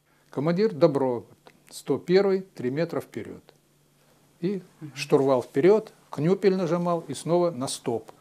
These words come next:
Ну, держал на стоп, чтоб можно было в любой момент, э, кнопку нажать и послать, э, команду на остановку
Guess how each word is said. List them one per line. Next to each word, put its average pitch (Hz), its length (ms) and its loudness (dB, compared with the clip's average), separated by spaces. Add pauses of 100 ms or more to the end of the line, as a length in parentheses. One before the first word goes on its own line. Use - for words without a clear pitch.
(520)
Ну, 131 260 -6
держал 131 420 4
на 117 100 -6
стоп, - 280 -12
чтоб - 200 -8
можно 123 220 -4
было 120 200 -4
в 120 40 -4
любой 120 240 -2
момент, 156 480 -6
э, 139 240 -18
кнопку 120 400 -8
нажать 139 380 -4
и - 20 -12
послать, - 400 -8 (600)
э, 104 380 -10 (320)
команду 135 380 -6
на 127 220 -4
остановку 117 640 -10